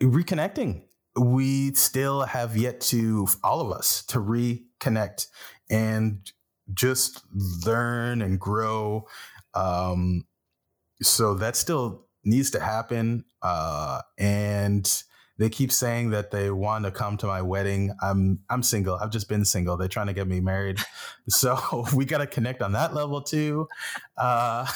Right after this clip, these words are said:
<laughs> yeah, it's just, uh, we gotta create these memories. Uh, and it's, it's gonna happen as soon as this pesky pandemic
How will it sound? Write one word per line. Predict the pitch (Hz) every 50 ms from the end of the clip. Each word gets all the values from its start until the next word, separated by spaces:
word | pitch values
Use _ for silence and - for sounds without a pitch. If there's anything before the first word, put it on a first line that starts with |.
| - -
<laughs> | - - -
yeah, | 160 214 277 285 185 135
it's | 120 - -
just, | 175 185 185 - -
uh, | 180 175 165 165 160 156 156 - - - - - _
we | 110 117
gotta | 123 139 139 143 139 135 135 135 135 -
create | - 135 127 131 131 127 127
these | 131 127 120 -
memories. | 101 117 143 185 190 131 95 87 85 87 - - - -
Uh, | - 92 90 90 90 87 87 80 78 - - - -
and | 95 101 101 101 101 101 98 95
it's, | 92 104 110 110 107 - - - -
it's | - 104 101 95 -
gonna | - 117 113 104
happen | 98 101 107 117 113 - 113 110 107 107 104 107 104 - - _ _ _ -
as | -
soon | - - 107 107
as | 107 98
this | 110 104 - -
pesky | - - - 117 110 - - - 110 107 107 107 110 110
pandemic | - - - 110 107 120 139 165 151 135 131 - -